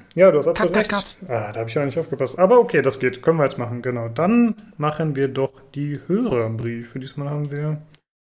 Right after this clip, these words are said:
Speaker 1: drei Stück. Olli, bist du soweit? Deines Amtes soweit?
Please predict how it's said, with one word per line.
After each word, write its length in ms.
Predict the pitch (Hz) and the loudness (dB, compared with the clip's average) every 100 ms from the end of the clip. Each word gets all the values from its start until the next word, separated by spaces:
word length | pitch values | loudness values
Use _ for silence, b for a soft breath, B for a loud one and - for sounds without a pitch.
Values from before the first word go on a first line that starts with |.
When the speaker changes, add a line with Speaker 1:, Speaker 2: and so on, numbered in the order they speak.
| _ _ _ _ | _ _ _ _
Speaker 1:
drei 220 | 131 156 175 | -4 -2 -2
Stück. 460 | - 131 117 - _ _ _ _ _ | -4 -6 -6 -16 _ _ _ _ _
Olli, 320 | - 220 147 120 | 2 2 2 0
bist 220 | 175 180 | 0 0
du 40 | |
soweit? 320 | 143 123 120 120 | -2 2 2 2
Deines 200 | 135 160 | -2 -2
Amtes 260 | 165 147 | -6 -6
soweit? 360 | - 120 117 | -4 0 0